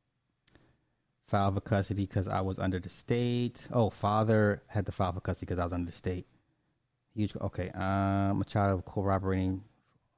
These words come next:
I'm a child of co-, oh, co-parenting from birth. My mom worked volunteer as a guardian ad litem. See, ah, oh, so, okay, okay. So now you remember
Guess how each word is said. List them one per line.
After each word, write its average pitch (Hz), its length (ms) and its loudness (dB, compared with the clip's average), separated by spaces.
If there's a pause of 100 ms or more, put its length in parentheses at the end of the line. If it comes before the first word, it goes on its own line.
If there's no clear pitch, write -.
(880)
I'm 95 120 2
a 92 80 2
child 101 300 2
of 92 100 -2
co-, - 320 -6
oh, 113 160 2
co-parenting 117 680 4
from 92 220 2
birth. 98 560 2 (320)
My 95 120 -4
mom 110 520 4
worked 107 300 2
volunteer 101 500 4
as 92 80 2
a 87 40 -4
guardian 98 380 2
ad 92 180 -2
litem. 98 200 0
See, 123 320 -6
ah, 170 1300 -2
oh, 110 80 4
so, 127 160 2
okay, 113 180 4
okay. 104 260 2
So 110 180 0
now 110 140 4
you 110 140 0
remember 120 680 8